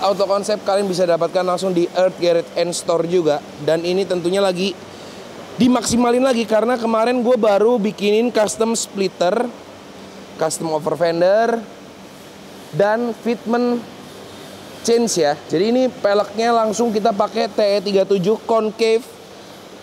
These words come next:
Ini bener-bener keren banget guys. Dan beberapa aksen di belakangnya nanti gua akan, eh, review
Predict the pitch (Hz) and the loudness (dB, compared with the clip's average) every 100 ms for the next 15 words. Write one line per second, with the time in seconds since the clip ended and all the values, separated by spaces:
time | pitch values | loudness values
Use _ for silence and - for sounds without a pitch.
0 | - 202 202 190 180 190 190 - 190 185 | -2 2 4 4 4 2 0 0 2 2
1 | 180 180 190 170 180 185 - - - - | 2 0 0 2 2 0 -6 -12 -18 -20
2 | - - - - - - - - - - | -20 -20 -20 -20 -20 -18 -18 -20 -20 -6
3 | - 151 180 170 151 147 139 175 165 160 | 0 0 0 0 0 0 0 -2 -2 -4
4 | - 175 170 156 143 147 156 180 175 175 | -2 0 0 0 0 0 -2 -2 -2 0
5 | 180 175 175 175 170 - 156 151 147 147 | 0 0 -2 -4 -6 -2 0 2 0 0
6 | 185 185 196 | -2 0 0